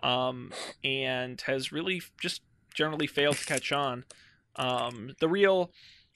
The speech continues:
I think what's interesting is the real kind of value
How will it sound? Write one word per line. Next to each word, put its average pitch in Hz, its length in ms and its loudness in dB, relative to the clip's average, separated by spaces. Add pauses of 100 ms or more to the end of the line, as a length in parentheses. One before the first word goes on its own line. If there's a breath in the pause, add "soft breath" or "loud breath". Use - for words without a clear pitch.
I 180 80 10
think 277 320 6
what's 196 160 0
interesting 190 420 -2
is 139 160 -4
the 147 140 -2
real 147 840 0 (840)
kind 135 260 0
of 127 240 0 (380)
value 139 920 6